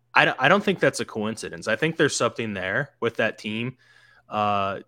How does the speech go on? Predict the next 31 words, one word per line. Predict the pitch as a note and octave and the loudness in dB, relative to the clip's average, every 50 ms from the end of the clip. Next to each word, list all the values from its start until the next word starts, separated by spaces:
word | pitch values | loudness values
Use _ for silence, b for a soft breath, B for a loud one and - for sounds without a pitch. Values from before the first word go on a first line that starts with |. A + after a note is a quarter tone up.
| _ _ - | _ _ -14
win-, | C3 A#2 B2+ C3 - - | -8 -4 -4 -4 -4 -4
you | C3+ A#2 | -4 -4
know, | A2 G2+ | -2 0
winning | G#2 B2 C#3 D3 D3 C#3+ | 0 2 2 4 6 6
that | C3+ B2+ - | 4 4 4
first | - C3 B2+ A#2+ - - | 2 0 0 0 0 -2
game | A#2 G#2+ A2+ A#2+ A#2+ | -2 0 0 0 -2
and | A2+ G#2+ | -2 -4
just | G#2+ G2 - | -4 -6 -6
having | - - G#2+ G#2+ A#2+ C3+ C3 A#2+ | -4 -2 -2 0 0 0 -2 -4
a | G#2+ | -4
little | F#2 G2 G#2 A2+ A2 | -6 -6 -8 -6 -4
bit | A2+ A2 | -4 -2
of | G#2+ G#2+ | -2 -2
momentum. | G#2 G2+ F#2+ F2+ F2+ F2+ - B2 C3 C#3+ C#3 - - | -2 -4 -4 -6 -8 -6 -4 -4 -2 -4 -2 -2 0
Like, | A#2+ G#2+ - | 0 0 0
sometimes | - C3 C3 B2 D#3 C#3+ C#3 B2 - | -2 -4 0 2 4 4 2 2 -2
we | A#2+ A2+ A2 | -4 -4 -4
think | - A#2 A2+ - _ _ _ _ _ _ _ _ _ _ _ | -4 -6 -8 -8 _ _ _ _ _ _ _ _ _ _ _
maybe | C3 A#2 A2+ A2 A2+ A#2 B2 A#2+ | -6 -2 0 0 0 0 0 2
having | A2+ A#2 A2+ A2 A#2 A2 G#2+ G#2 - _ - | 2 2 2 2 0 -4 -6 -6 -10 _ -16
a | G#2+ | -14
game, | G2 - F#2+ F#2+ G2 G#2 G#2+ G#2+ A2+ - _ _ _ | -10 -8 -6 -6 -4 -4 -6 -6 -8 -12 _ _ _
like, | - F#2+ - | -12 -10 -8
two | - - A#2 | -6 -2 -2
days | A#2 A2+ G#2+ - | 0 0 0 -2
earlier | G2 G2+ A#2 B2 C3+ B2+ B2+ | -2 -2 0 2 2 0 0
could | - - G#2 F2+ | -2 -4 -6 -6
hurt | - - G2+ G#2 A2+ | -4 -2 -2 0 0
a | C3 | -2
team, | C3+ - E3 D#3+ F3 G3 G3 | -2 -2 -2 -2 0 -2 -2